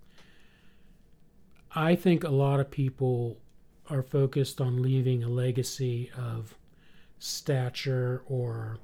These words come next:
uh, wealth,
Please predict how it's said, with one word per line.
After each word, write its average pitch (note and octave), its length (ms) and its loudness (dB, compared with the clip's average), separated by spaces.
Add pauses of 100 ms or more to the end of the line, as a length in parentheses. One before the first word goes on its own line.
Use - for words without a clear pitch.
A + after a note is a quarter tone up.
(360)
uh, A2 380 -10 (1120)
wealth, C3 640 2